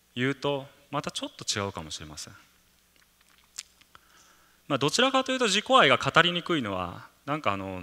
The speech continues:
ナルシシズムみたいな感じで、まあ、気持ち悪いからっていうのがあるのかもしれません。あの、鏡を見て、「あ、俺は本当に俺のことは好きだな」と、「ちょっと邪魔しないでくれ」という人がいたとすれば、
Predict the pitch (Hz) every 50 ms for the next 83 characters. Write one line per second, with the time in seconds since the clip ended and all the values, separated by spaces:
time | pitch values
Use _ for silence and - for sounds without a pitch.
0 | 92 - - 101 107 123 165 202 214 - - 285 - - 294 269 233 180 127 98
1 | 92 92 - 87 82 87 - 92 92 90 87 92 92 90 113 143 - _ - _
2 | _ _ _ _ - 92 - - 196 247 - 311 294 294 285 - 117 104 95 -
3 | - - - 107 104 92 90 87 101 110 107 98 92 87 82 82 - 87 85 80
4 | 78 - - 80 78 - _ _ _ _ _ - _ _ _ _ _ _ _ _
5 | - 92 95 - 131 131 135 135 127 107 95 104 98 - 90 80 76 - - -
6 | _ _ _ _ _ _ _ _ _ _ _ - 92 90 90 92 95 98 95 98
7 | 95 - 107 113 - - - 113 110 104 107 113 107 104 - 98 - - - -
8 | 107 98 87 92 92 90 - - - - - _ - - - - - - 120 117
9 | 104 104 101 117 120 131 - - 123 117 98 87 - 95 92 - - - - -
10 | - - - - - - - - - - 123 135 131 - - 147 123 107 113 -
11 | 123 - 120 - - 123 120 104 87 78